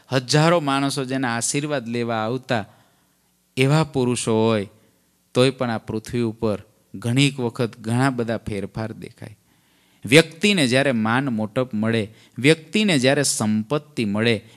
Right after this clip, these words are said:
વ્યક્તિને જ્યારે બંગલાને ગાડીઓ મળે, વ્યક્તિને જ્યારે રૂપવંતી સ્ત્રી મળે, વ્યક્તિને જ્યારે પુત્ર પરિવાર મળે, ત્યારે એને એવું લાગે છે કે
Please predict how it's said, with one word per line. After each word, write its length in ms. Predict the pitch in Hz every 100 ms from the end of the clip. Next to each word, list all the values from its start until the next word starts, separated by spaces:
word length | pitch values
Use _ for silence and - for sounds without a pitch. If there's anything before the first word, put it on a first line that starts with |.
| -
વ્યક્તિને 560 | 143 160 - 214 202 151
જ્યારે 220 | 156 156
બંગલાને 580 | 127 123 131 147 156 139
ગાડીઓ 500 | 107 104 110 143 156
મળે, 320 | 120 123 107
વ્યક્તિને 560 | 120 156 - 226 214
જ્યારે 240 | 185 170 135
રૂપવંતી 720 | 120 139 - 165 165 165 131
સ્ત્રી 540 | - - - 180 196
મળે, 460 | 131 120 131 117 - - - -
વ્યક્તિને 600 | 156 - - 247 247 226
જ્યારે 280 | 175 185 202
પુત્ર 640 | 147 185 196 - 226 208 147 -
પરિવાર 680 | 156 165 160 170 196 214 202
મળે, 340 | 156 156 156
ત્યારે 360 | 120 151 160 165
એને 220 | 160 151
એવું 240 | 131 143
લાગે 360 | 120 107 107 131
છે 340 | 127 117 95 _ _ _ _ _ _
કે 100 | -